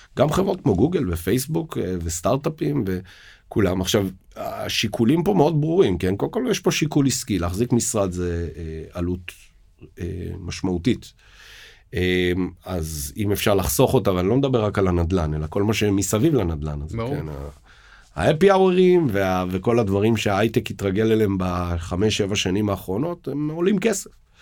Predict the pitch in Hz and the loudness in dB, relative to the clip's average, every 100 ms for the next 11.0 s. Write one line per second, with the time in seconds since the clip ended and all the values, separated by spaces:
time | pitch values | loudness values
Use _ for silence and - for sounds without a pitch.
0 | - - - - 147 147 135 139 131 120 | -20 -20 -4 2 4 4 2 2 2 2
1 | 123 123 - 135 120 98 117 107 101 113 | 2 2 0 0 0 -2 -2 -4 -4 -4
2 | 104 95 110 104 95 - 110 101 107 143 | -2 -2 -2 -4 -6 -2 0 2 4 2
3 | 101 113 113 92 90 87 120 92 85 101 | 2 0 0 0 -2 -2 -2 -2 -2 0
4 | 98 82 104 127 90 82 85 82 80 92 | -2 0 2 2 0 -4 -6 -6 -6 -4
5 | 147 - - - - - - 98 117 139 | -4 -6 -18 -20 -20 -8 -2 2 2 2
6 | 151 160 156 165 208 190 151 - 131 95 | 0 0 2 4 4 2 2 2 0 0
7 | 87 107 104 120 131 - 135 - 117 120 | -2 -2 0 2 2 0 0 -2 -6 -2
8 | 120 120 107 - 107 101 117 101 98 92 | 2 2 2 0 0 2 2 2 0 0
9 | 98 101 - - 95 78 - - - _ | 2 0 -2 -2 -2 -2 -8 -18 -20 _
10 | - - - - - - - 92 90 92 | -20 -20 -20 -20 -20 -10 0 2 4 2